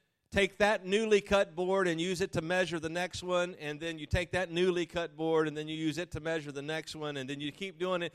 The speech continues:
And, and by the time you're done, you could be an inch or two inches off of where you started from, because what I, what I figured, and I, and I still struggle with this today,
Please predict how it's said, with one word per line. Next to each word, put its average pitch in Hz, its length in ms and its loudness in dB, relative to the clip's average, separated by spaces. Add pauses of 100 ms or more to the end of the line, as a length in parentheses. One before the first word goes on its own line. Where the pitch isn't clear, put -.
(140)
And, 190 140 0
and 202 140 -2
by 226 160 8
the 226 100 4
time 233 380 2
you're 202 100 4
done, 208 420 2
you 190 80 -4
could 190 200 -6
be 170 160 2
an 170 100 0
inch 196 380 0
or 151 100 0
two 190 300 0
inches 170 340 -4
off 180 480 -4
of 147 460 2 (500)
where 170 180 6
you 156 200 0
started 185 540 -6
from, 120 320 -10
because 165 420 -4 (380)
what 208 120 6
I, 220 140 8
what 220 160 10
I 214 160 8
figured, 214 400 0
and 190 80 2
I, 196 80 2
and 185 160 0
I 202 80 2
still 226 280 2
struggle 180 380 4
with 156 140 0
this 175 200 -2
today, 175 540 0